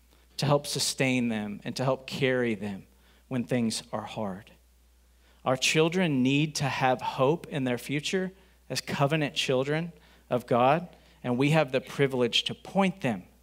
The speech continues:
to that. <clears throat> But sometimes we're the ones who need hope.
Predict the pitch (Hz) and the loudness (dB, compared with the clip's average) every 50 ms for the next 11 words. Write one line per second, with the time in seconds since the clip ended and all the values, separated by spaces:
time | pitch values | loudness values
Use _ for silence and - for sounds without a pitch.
0 | _ _ - - 117 107 104 92 80 - - _ _ _ _ _ _ _ _ _ | _ _ -12 -10 -6 -6 -6 -6 -8 -10 -18 _ _ _ _ _ _ _ _ _
1 | _ _ _ _ _ _ _ _ - - - - - - - - - - - _ | _ _ _ _ _ _ _ _ -20 -20 -20 -20 -20 -20 -20 -20 -20 -20 -20 _
2 | _ _ _ _ _ _ _ _ - 196 202 190 156 - - - - - - - | _ _ _ _ _ _ _ _ -2 2 2 2 2 0 -4 -10 -16 -18 -20 -20
3 | - - - - - - _ _ _ _ _ _ _ - 151 139 - - - 220 | -20 -20 -20 -20 -20 -20 _ _ _ _ _ _ _ -2 0 0 2 2 4 4
4 | 214 214 190 - 147 123 120 113 113 123 139 151 - - - - - _ _ _ | 4 4 2 2 2 2 2 0 0 -2 -2 -4 -4 -6 -6 -8 -12 _ _ _
5 | _ _ _ _ _ _ _ _ _ _ _ _ _ _ _ _ _ - - - | _ _ _ _ _ _ _ _ _ _ _ _ _ _ _ _ _ -20 -20 -20
6 | - - - - _ _ _ _ _ _ _ _ _ _ _ _ _ _ _ _ | -20 -20 -20 -20 _ _ _ _ _ _ _ _ _ _ _ _ _ _ _ _
7 | _ _ - 135 139 151 156 156 143 131 120 117 113 107 101 101 101 101 - - | _ _ -6 -2 2 2 4 4 4 4 4 4 4 2 0 -2 -2 -4 -4 -4
8 | 113 107 104 101 90 - - 104 101 90 80 - | -4 -4 -4 -4 -6 -8 -8 -8 -10 -10 -12 -14